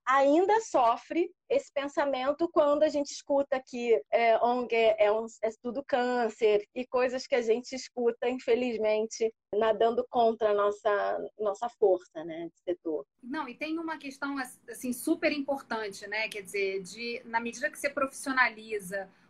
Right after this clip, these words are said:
Speaker 2: o setor, que você começa a poder investir. A gente tem, é, lá no Fórum de Desenvolvimento, todo um, todo um olhar para os negócios de impacto social, né? E ver
Speaker 1: Uhum.
Speaker 2: muitas ongs fazendo uma transição ou,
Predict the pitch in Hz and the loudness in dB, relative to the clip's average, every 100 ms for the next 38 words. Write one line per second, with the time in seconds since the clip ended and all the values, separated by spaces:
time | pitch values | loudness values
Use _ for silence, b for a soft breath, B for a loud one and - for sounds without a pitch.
0 | _ 240 269 269 254 - 233 233 226 - | _ -4 0 -2 -2 0 2 2 -2 -14
1 | 220 - 247 247 240 247 247 254 240 - | -14 -8 -4 -2 0 0 2 2 2 -2
2 | 220 220 226 - 240 254 302 320 285 269 | -10 -8 -10 -12 -12 -10 -8 -10 -10 -14
3 | - - - 277 285 b b b 208 247 | -18 -20 -8 -8 -8 b b b -12 -10
4 | - 254 262 262 247 226 220 220 214 202 | -8 -6 -6 -8 -10 -6 -6 -4 -4 -6
5 | 196 214 220 226 226 240 220 220 220 220 | -10 -4 -2 -2 -6 -6 -6 -8 -14 -12
6 | 220 214 226 262 240 226 220 196 240 285 | -12 -10 -8 -8 -10 -12 -12 -10 -6 -2
7 | 277 247 247 269 269 247 226 240 240 240 | -4 -2 -4 -2 -2 0 4 2 0 -16
8 | 240 240 233 240 - 240 226 226 - 240 | -16 -8 -8 -8 -12 -6 -4 -4 -8 -20
9 | - 240 220 220 208 _ b b _ 233 | -16 -6 -2 -2 -4 _ b b _ -8
10 | 240 240 - 214 214 190 196 277 254 269 | -8 -10 0 2 2 2 -4 -6 -8 -8
11 | 277 269 262 247 277 294 262 254 254 240 | -8 -4 -4 -4 -10 -8 -8 -8 -10 -10
12 | 226 - 247 254 240 233 262 269 | -12 -8 -6 -4 -4 -2 -4 -4